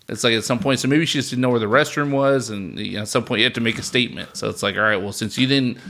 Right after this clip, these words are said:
properly show me around this place, you're not attending to my needs, I'm gonna shit on your bed." That's the only thing that makes sense to me. Uh, I'm not sure if you know anything more about that.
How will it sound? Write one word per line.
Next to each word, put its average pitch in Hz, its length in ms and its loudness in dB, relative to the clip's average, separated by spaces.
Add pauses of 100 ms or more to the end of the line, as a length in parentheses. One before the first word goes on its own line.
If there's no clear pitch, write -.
(260)
properly 120 420 2
show 117 160 0
me 110 100 0
around 139 240 4
this 135 120 0
place, 135 320 2
you're 123 100 0
not 113 220 4
attending 110 320 0
to 107 100 -8
my 101 100 -2
needs, 131 440 0 (320)
I'm 113 100 -4
gonna 110 160 0
shit 107 220 0
on 101 120 2
your 87 120 -2
bed." 95 240 0
That's 120 160 0
the 196 40 6
only 185 120 2
thing 170 160 0
that 135 60 0
makes 131 200 0
sense 120 260 -2
to 123 60 -2
me. 160 320 -2 (380)
Uh, 117 240 4
I'm 127 120 4
not 139 180 4
sure 127 180 2
if 110 100 -2
you 127 80 2
know 113 160 2
anything 107 340 -2
more 107 200 0
about 98 300 -4
that. 95 280 -2